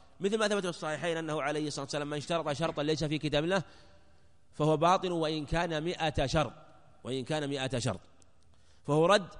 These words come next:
هذا المصدر معنى مردود عليه، لأن الله سبحانه قد أكمل الدين فلا حاجة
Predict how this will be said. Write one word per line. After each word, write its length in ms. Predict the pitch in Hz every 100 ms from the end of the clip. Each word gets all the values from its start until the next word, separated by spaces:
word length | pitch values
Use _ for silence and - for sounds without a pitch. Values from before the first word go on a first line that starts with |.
| - -
هذا 180 | 127
المصدر 500 | 147 175 175 123 160
معنى 320 | 147 156 160 156
مردود 600 | 151 143 165 190 165 156
عليه، 300 | 143 139 87 - - - - - - - - - - - -
لأن 280 | 143 151 180
الله 240 | 180 180 165
سبحانه 180 | 156
قد 160 | 160 160
أكمل 300 | 185 180 175
الدين 400 | 160 143 190 196 -
فلا 220 | 151 190
حاجة 640 | 143 160 180 190 185 208 -